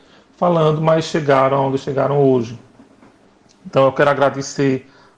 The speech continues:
ao programa Minuto Mais Saúde, da Rádio Literária Carrapato, ao Samuel, a todos os ouvintes, e eu espero uma próxima, uma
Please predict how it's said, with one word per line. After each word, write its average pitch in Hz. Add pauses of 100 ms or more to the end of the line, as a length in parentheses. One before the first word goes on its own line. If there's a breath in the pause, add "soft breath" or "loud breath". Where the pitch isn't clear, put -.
ao 127
programa 135
Minuto 131
Mais 123
Saúde, 151
da 139
Rádio 127
Literária 127
Carrapato, 147
ao 131
Samuel, 139
a 139
todos 131
os 123
ouvintes, 143 (600 loud breath)
e 147
eu 156
espero 151
uma 151
próxima, 156
uma 139